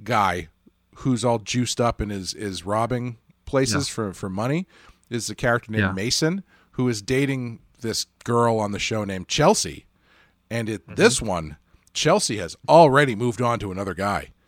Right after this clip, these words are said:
Speaker 1: So she is, she is not wasting any time. She's just moved from Mason. I mean, it's, it's, it's a, it's a very, I can see she's, maybe she's trying to settle down or something, 'cause the guy that she's kissing in this one is, like, much more of a nerd. He's more of, like, a middle of the road, kinda straight laced guy.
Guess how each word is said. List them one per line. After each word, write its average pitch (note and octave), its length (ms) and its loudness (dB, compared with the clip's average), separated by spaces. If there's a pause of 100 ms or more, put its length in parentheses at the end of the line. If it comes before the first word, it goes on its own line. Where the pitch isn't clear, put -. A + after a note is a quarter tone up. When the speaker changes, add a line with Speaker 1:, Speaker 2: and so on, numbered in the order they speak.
(200)
Speaker 1:
So G#2 200 -4
she E3+ 320 0
is, A2 220 0
she - 220 -4
is C3+ 100 -2
not A#2+ 180 -2
wasting G#2 380 -6
any D3 220 2
time. C3 340 -4 (140)
She's B2 260 -8
just - 240 -4
moved B2 240 0
from G2+ 200 -8
Mason. D3 460 -2 (360)
I D3 40 0
mean, F3 160 4
it's, F3 160 2
it's, F#3+ 280 -2
it's G3 200 -4
a, G#3+ 200 4
it's - 200 -4
a B3 60 0
very, C4 260 2
I A#3 120 0
can C4 120 -4
see B3+ 200 0
she's, - 340 -4
maybe G#3 180 0
she's G#3 200 -4
trying F3+ 180 2
to D3+ 80 -4
settle D3 260 4
down A#2+ 280 2
or G#2+ 40 -6
something, F2 360 -12
'cause F2+ 200 -10
the G2 80 -10
guy A2 200 -2
that A2 120 -8
she's G2 220 -8 (400)
kissing A#2+ 320 0
in G2 100 -6
this A2+ 220 -6
one F2+ 160 -8
is, E2+ 180 -10
like, F2+ 160 -8
much - 180 -10
more G#2 140 -4
of F#2+ 80 -6
a E2+ 40 -10
nerd. F2 420 -4 (120)
He's - 180 -20
more F#2+ 120 -4
of, F2 60 -6
like, F2+ 160 -8
a F2 80 -8
middle F2+ 260 -8
of F2+ 60 -8
the F2 80 -6
road, F2+ 280 -8
kinda E2 180 -12
straight F#2 340 -6
laced F#2 240 -10
guy. G#2 240 -4